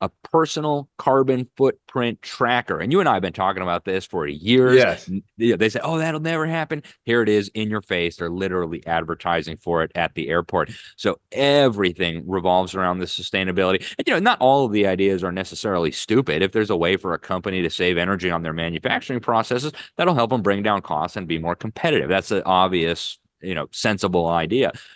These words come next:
Speaker 1: But what they're really talking about here is manufacturing scarcity. Again, as we started off, uh, my segment with, they're talking about transferring economic and political power away from the Western world, what used to be known as the free world, toward the dictatorial regimes of the world.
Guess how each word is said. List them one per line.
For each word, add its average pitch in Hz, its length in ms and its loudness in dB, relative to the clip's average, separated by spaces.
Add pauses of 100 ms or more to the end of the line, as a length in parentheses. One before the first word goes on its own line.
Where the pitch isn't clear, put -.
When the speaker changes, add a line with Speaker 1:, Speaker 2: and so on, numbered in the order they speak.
Speaker 1:
But 87 120 -2
what 101 200 0
they're 95 140 0
really 156 400 0
talking 98 400 -4
about 76 240 -2
here 80 180 0
is 73 140 -8
manufacturing 104 920 -4
scarcity. 78 600 -4 (240)
Again, 90 320 0
as 85 240 0
we 87 40 -6
started 95 360 0
off, 90 340 2
uh, 80 80 -2
my 80 140 -4
segment 156 380 -2
with, 90 180 0 (220)
they're 92 100 -8
talking 123 160 0
about 107 180 -2
transferring 117 680 -4
economic 101 580 -2
and 82 140 -8
political 101 440 0
power 82 540 0
away 92 440 2
from 101 220 -6
the 95 60 -6
Western 92 400 -4
world, 85 320 0
what 76 140 -2
used 87 160 -8
to 90 60 -14
be 90 80 0
known 85 180 -2
as 80 100 -4
the 78 80 -8
free 107 300 0
world, 87 340 2 (240)
toward 98 240 0
the 85 200 -2
dictatorial 110 720 -2
regimes 82 520 -4
of 82 60 -6
the 80 80 -4
world. 78 360 0